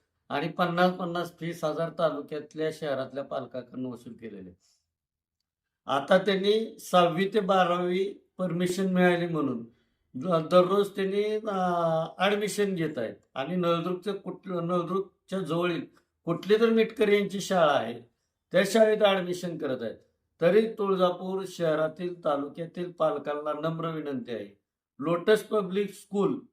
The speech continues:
ह्या पूर्ण चौकशी करून त्यांची पूर्ण नोंदणी पाहून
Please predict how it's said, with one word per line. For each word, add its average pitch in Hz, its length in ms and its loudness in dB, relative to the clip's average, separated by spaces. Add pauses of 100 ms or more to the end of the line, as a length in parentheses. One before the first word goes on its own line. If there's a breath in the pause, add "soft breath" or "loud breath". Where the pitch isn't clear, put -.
(380)
ह्या 202 420 4 (260)
पूर्ण 226 380 2
चौकशी 208 600 -2
करून 165 460 -2
त्यांची 180 600 -6
पूर्ण 214 540 2
नोंदणी 208 560 -2
पाहून 185 540 2